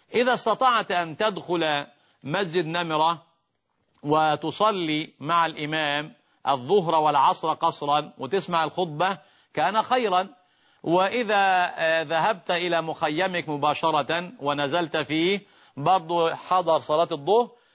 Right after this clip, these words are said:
يؤذن لكم أحدكم في المخيم ويؤمكم، آه، أقرأكم،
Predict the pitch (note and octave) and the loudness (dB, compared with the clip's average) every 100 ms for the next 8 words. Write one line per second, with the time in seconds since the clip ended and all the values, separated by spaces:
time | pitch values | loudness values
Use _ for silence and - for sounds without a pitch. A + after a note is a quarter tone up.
0 | - C3+ E3+ G3 E3 E3 F3+ F3 E3 D3+ | -10 -2 0 0 -2 -2 -2 0 -2 0
1 | D3 F3 - G#3+ A3 E3 D3 C#3+ F3+ F#3+ | 0 0 2 0 0 -8 -8 -2 0 2
2 | G3+ A3+ G#3+ _ _ _ - D3+ E3+ E3+ | 2 0 -4 _ _ _ -2 2 2 2
3 | E3 F3 G3+ G#3 G3 F#3 F3+ F#3 F#3+ D#3+ | -2 -2 0 0 0 2 2 2 0 -2
4 | D#3+ - G3 F#3+ E3 D3+ B2 | -2 0 2 4 2 -2 -4